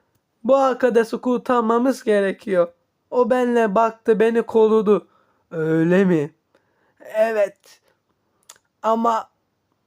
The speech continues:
bu senin baban. He?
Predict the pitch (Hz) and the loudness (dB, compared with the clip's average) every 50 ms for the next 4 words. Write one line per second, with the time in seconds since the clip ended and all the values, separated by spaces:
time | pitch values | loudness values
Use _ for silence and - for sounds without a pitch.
0 | _ _ - 202 208 226 214 - 233 196 196 208 208 208 208 202 190 190 202 202 | _ _ -10 -4 -4 -4 -2 -2 -6 -4 -4 -4 -6 -4 -4 -6 -4 -2 0 2
1 | 202 190 185 185 202 190 - _ _ _ _ _ _ _ _ _ _ _ - - | 2 2 0 -2 -4 -4 -14 _ _ _ _ _ _ _ _ _ _ _ -4 -2
2 | 170 165 170 180 208 226 240 233 220 | 0 2 2 2 2 0 0 -2 -4